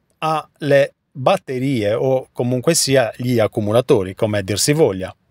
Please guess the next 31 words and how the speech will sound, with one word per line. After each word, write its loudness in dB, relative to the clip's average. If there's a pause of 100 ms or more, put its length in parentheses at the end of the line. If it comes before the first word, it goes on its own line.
(380)
Noi 4
sappiamo 2
benissimo 0
che -4
gli -4
impianti 0
ibridi, 0
l'abbiamo 4
già 4
detto 2
tante 0
volte, 0
comunque 2
lo 4
ripetiamo, -2 (360)
hanno 2
necessità -2
per 4
funzionare, 0 (240)
o 0
meglio 0
per 0
far 2
intervenire 0
gli 0
accumulatori 0 (200)
quando 2
c'è 0
necessità -2
che -4
intervengano, -2